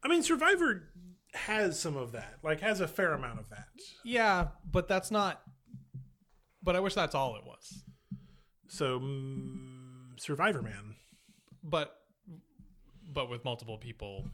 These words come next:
Speaker 1: <laughs>
Speaker 2: competing against each other.
Speaker 1: Yeah.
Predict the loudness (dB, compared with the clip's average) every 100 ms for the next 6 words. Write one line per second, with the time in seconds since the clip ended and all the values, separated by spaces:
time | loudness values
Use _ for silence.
0 | -8 12 12 12 12 10 8 4 2 -6
1 | -2 -2 0 -4 -8 -12 -14 -8 -2 0
2 | 0 -2